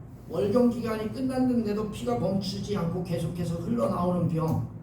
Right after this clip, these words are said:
그게 혈증입니다. 남자들은 이렇게 얘기하면 모를 거예요. 구약의 율법에 의하면 여인이 월경만 해도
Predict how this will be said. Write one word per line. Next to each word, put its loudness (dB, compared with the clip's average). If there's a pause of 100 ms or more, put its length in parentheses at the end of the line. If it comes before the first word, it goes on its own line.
(300)
그게 2 (260)
혈증입니다. -8 (1700)
남자들은 4
이렇게 4
얘기하면 2 (840)
모를 6
거예요. -2 (1600)
구약의 2
율법에 2
의하면 2
여인이 0
월경만 2
해도 -4